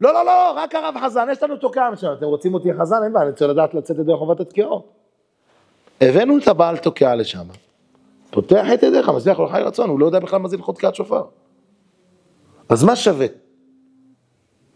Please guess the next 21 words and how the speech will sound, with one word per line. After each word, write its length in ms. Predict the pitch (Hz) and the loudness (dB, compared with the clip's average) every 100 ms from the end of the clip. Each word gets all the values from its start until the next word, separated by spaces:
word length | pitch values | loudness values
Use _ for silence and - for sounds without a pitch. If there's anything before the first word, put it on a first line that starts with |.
| _ _ _ _ _ - - | _ _ _ _ _ -20 -2
חשוב 520 | - 143 - 254 269 | 0 2 2 2 4
מאוד 360 | 233 240 247 202 | 2 4 2 0
שבכל 680 | - 160 151 - 220 247 262 | -2 -2 -2 0 0 0 -2
בית 280 | 175 214 214 | -2 -2 -2
הכנסת, 640 | 202 180 208 202 170 - _ _ _ _ _ | -6 -4 -2 -4 -12 -14 _ _ _ _ _
כאן 380 | 185 214 247 247 | 2 4 2 2
ובכל 340 | 180 160 254 | 0 2 2
מקום 360 | 254 220 233 214 | 2 0 0 0
בעולם, 460 | 175 190 208 175 120 _ _ _ _ _ _ - | 0 0 0 -4 -10 _ _ _ _ _ _ -12
שלוקחים 640 | - 180 180 180 226 247 | 0 2 2 -2 -4 -4
שליח 300 | - 240 220 | 0 0 0
ציבור 680 | - 196 151 226 269 240 - _ _ _ - | -2 -4 0 0 0 -4 -10 _ _ _ -2
ולוקחים 460 | 170 180 180 247 | 0 0 -2 0
בעל 220 | 233 233 220 | 2 0 0
תוקע. 520 | 226 220 202 160 127 - _ _ _ _ _ | -2 0 0 0 -2 -12 _ _ _ _ _
יכול 260 | 196 - 285 | 0 2 0
להיות 140 | 269 | 0
שהבעל 320 | 247 233 262 | -2 0 -2
תוקע 380 | 233 233 247 254 | -2 -4 -2 -2
הזה 400 | 233 220 262 269 - _ _ _ _ _ _ | 0 2 2 0 -8 _ _ _ _ _ _
הוא 500 | - 143 233 294 285 | -2 2 4 2 0